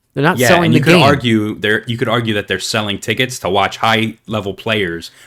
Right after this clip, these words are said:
Speaker 2: perform on the game,
Speaker 1: Right,
Speaker 2: not
Speaker 1: which
Speaker 2: so
Speaker 1: happens
Speaker 2: much as
Speaker 1: all
Speaker 2: to
Speaker 1: the
Speaker 2: watch
Speaker 1: time.
Speaker 2: the game.
Speaker 1: Which happens
Speaker 2: Yeah.
Speaker 1: all the time.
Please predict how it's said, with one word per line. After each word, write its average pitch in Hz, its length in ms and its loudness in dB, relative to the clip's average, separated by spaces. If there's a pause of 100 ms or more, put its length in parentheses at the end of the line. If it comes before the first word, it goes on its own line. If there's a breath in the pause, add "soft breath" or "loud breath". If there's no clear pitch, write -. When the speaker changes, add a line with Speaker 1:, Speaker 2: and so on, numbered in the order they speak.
Speaker 2:
perform 107 760 -4
on 123 240 2
the 92 100 -2
game, 82 380 -10 (420)
Speaker 1:
Right, - 60 -2
Speaker 2:
not 113 140 2
Speaker 1:
which - 120 -4
Speaker 2:
so 240 60 -4
Speaker 1:
happens 277 160 0
Speaker 2:
much - 120 -2
as - 60 -4
Speaker 1:
all 247 160 2
Speaker 2:
to - 80 2
Speaker 1:
the 202 80 0
Speaker 2:
watch 330 160 2
Speaker 1:
time. 339 120 0
Speaker 2:
the 160 60 -2
game. 78 380 -8
Speaker 1:
Which - 140 -8
happens 269 320 -12
Speaker 2:
Yeah. - 120 -12
Speaker 1:
all 254 60 -10
the 269 80 -14
time. 294 560 -12